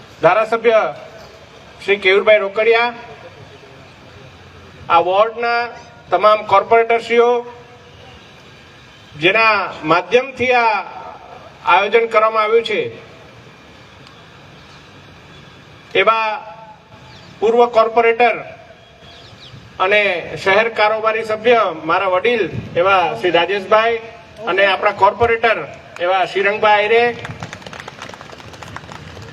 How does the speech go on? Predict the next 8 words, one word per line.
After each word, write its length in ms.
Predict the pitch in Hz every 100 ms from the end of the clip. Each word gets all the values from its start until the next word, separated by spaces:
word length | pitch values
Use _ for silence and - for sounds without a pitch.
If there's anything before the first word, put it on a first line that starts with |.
| - -
આ 120 | 180
વોર્ડના 400 | 175 196 220 233
સંગઠનની 640 | 226 214 226 226 233 233 226
ટીમ 260 | 226 240 247 247 - - - - - - - - - - - - - - - -
અને 180 | 190 226 220
ઉપસ્થિત 500 | 196 220 233 240 247
સર્વે 280 | - 233 247
મહાનુભાવો. 600 | 233 202 202 180 151 117